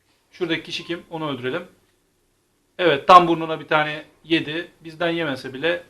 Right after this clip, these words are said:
en azından. Evet, şu John biraz kıl bir herif çıktı. Şu köşeye bir tane atalım. Evet, bu arada arkadan bir tanesi geliyor. Çok güzel. Tam o köşeye geçerken yiyecek suratına şuradan. Evet, yemedi. Evet,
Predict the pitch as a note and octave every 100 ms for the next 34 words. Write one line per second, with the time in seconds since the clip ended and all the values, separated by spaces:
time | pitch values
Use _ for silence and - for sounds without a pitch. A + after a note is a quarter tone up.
0 | _ _ _ _ _ E3 C#3 A2+ A#2+ C#3+
1 | D#3+ - _ _ F3+ D3+ - D#3+ G3 F#3+
2 | F3+ E3+ - - G3+ E3+ D3 C3 C3 -
3 | - - F#3 F#3+ _ _ _ E3+ E3 F3
4 | D#3+ D3 C#3+ B2+ C#3 D#3 F3 _ _ _
5 | _ _ _ F#3+ E3 F3+ F3 E3+ E3+ F3+
6 | F3 E3 D3 C#3 C#3 C3+ E3+ F#3 - F3
7 | - C3+ D3+ G3 G3 E3+ D#3+ D#3 D#3+ D3
8 | D3+ D3+ D#3 D3+ D3 C#3+ D3 C3 C3 B2
9 | B2+ D3 F3+ G3 - - - _ - -
10 | E3 D3 D#3 E3+ C#3+ C3+ F3 G3 - -
11 | - E3+ B2+